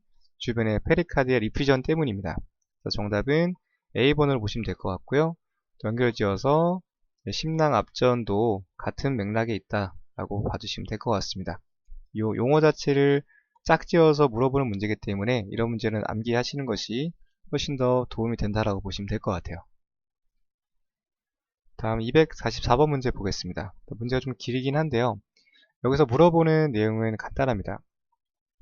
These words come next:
지금 펄스 웨이브 도플러를 사용해서 어떤 증거를 찾고 있는데 카디악 탐포네이드에 관련된 펄스 웨이브의 특징적인 파형을 이해하시면 되겠습니다.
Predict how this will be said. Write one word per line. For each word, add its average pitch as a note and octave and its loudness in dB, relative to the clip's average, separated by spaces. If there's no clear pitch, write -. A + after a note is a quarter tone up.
지금 A2+ -6
펄스 E3+ 4
웨이브 A#2 4
도플러를 A2 0
사용해서 C3+ 2
어떤 - -8
증거를 A2 0
찾고 - -2
있는데 G2 -2
카디악 D#3 2
탐포네이드에 D3+ 0
관련된 G#2 -2
펄스 F3 2
웨이브의 A2+ 4
특징적인 C#3+ 0
파형을 C#3 0
이해하시면 A#2+ 0
되겠습니다. - -10